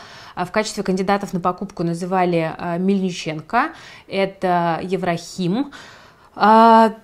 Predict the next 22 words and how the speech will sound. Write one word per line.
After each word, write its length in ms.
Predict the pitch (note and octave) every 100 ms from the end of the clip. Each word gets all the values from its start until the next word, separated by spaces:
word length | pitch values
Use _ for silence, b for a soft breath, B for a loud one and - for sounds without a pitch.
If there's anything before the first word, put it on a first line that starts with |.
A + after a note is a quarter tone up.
| _ _ -
большой 500 | G#3 A#3+ A#3+ - C#4+
вопрос, 680 | A3 G#3 A#3+ C4 - - -
не 160 | G#3+ G#3
очень 280 | A3 G#3+ -
понятно, 800 | F#3+ F3+ F3 F3 E3 D#3+ D#3+ D#3+
правда 280 | F3+ E3 D#3+
это 180 | D#3+
или 160 | D#3+ E3+
нет. 360 | F3+ A#3 E4+ E4+
И, 500 | - G#3+ C#4 D4 -
э, 120 | G3
еще 420 | G3 A#3+ - D4
один 220 | G3 F3 E3
претендент, 640 | E3+ E3+ F#3 F3+ C#4+ F#4+
который 360 | - F#3+ G#3+ F#3+
фигурирует 600 | F3+ F3+ F#3+ G3+ F3 E3
периодически 600 | F3 F3+ F3+ - - E3+
в 60 | D#3+
Telegram-каналах, 960 | D#3+ E3+ E3+ E3+ E3+ E3 G#3 D#4 C4
в 60 | -
частности, 500 | G3+ G#3 G#3 F#3 -
по-моему, 540 | - E3+ F#3 F#3 E3+